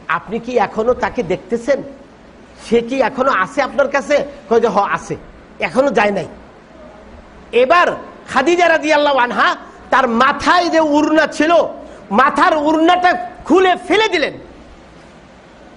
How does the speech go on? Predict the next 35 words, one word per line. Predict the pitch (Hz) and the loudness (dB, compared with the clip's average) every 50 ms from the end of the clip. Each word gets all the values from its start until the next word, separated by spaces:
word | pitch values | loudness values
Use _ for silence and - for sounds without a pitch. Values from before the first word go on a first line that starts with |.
| - - - - - - - | -20 -20 -20 -20 -18 -12 -6
মাথার | 160 202 262 285 285 285 302 349 320 302 | -2 0 0 0 0 0 0 2 2 2
উড়নাটা | 302 320 320 311 311 330 349 349 349 359 | 2 0 0 2 2 0 0 2 0 -2
খুলে | - - - - 294 370 403 381 403 - | -2 -4 -4 -2 0 0 0 0 -2 0
ফেলে | 320 392 427 415 | 0 0 2 2
দিয়ে | 392 381 381 330 247 - - - - - - - | 2 2 2 0 -2 -4 -8 -16 -20 -20 -16 -4
এবার | - 269 311 311 349 349 339 | 0 2 2 2 2 2 0
রাসূল | 330 294 - 302 320 | 0 -2 -4 -8 -10
সাল্লাল্লাহু | 240 - 302 302 302 247 180 285 | -6 -2 0 0 0 2 0 0
আলাইহি | 294 262 226 277 | -2 0 -2 -4
ওয়াসাল্লামকে | |
জিজ্ঞেস | 220 247 220 208 277 277 | -4 -4 -2 -2 -2 -2
করতেছে, | 277 277 240 208 254 190 233 262 185 - - - - - | -2 -4 -4 -4 -2 0 0 0 -2 -2 -8 -12 -6 -2
"ইয়া | 240 320 359 | 0 2 2
রাসূলুল্লাহ, | 349 330 - - 285 277 254 240 233 226 220 208 - - - - - - - | 2 0 0 0 0 0 2 2 2 2 2 0 0 -4 -8 -18 -14 -6 -2
এখন | - 226 220 - 269 262 262 | -2 -2 0 0 -2 0 0
দেখেন | 220 240 233 - 262 262 262 | 0 0 0 0 -2 -2 -2
তো | 262 269 269 269 269 269 - - | 0 0 0 0 -2 -6 -14 -10
উনি | - 220 233 240 254 | -6 -4 -2 0 0
আছেন | 254 - 190 - - 254 247 247 | -2 -2 -4 -4 -2 -2 -2 -2
কিনা?" | 185 185 247 240 240 233 - - - - - - - - - - - | -4 -4 -4 -2 -2 -4 -6 -12 -20 -20 -20 -20 -20 -20 -20 -10 -4
রাসূল | - 277 262 - 277 285 | -2 -2 0 0 0 0
সাল্লাল্লাহু | 220 208 254 269 262 254 247 | 0 2 2 2 2 2 0
আলাইহি | 247 247 240 196 | 0 0 0 -2
ওয়াসাল্লাম | - - - - | -6 -12 -14 -4
বলেন | 151 | 0
যে, | 180 247 | 0 2
"না | 262 285 302 277 233 - | 2 2 2 2 0 -2
খাদিজা, | - 226 269 330 359 339 370 311 - - - - - - - | -4 -2 0 0 2 2 2 0 0 -2 -6 -12 -10 -4 -2
তুমি | 320 320 339 | 0 2 2
মাথার | 339 320 311 277 285 330 349 359 | 2 2 0 2 2 2 2 2
উড়না | 311 311 339 320 330 359 330 | 2 2 0 2 0 0 0
ফেলে | - - 302 339 392 | 0 0 0 0 2
দেওয়ার | 370 381 370 349 | 2 2 2 2
সাথে | 240 214 247 - 415 381 | 0 -2 -4 -2 0 0
সাথে | 415 415 427 392 330 | 0 0 0 0 0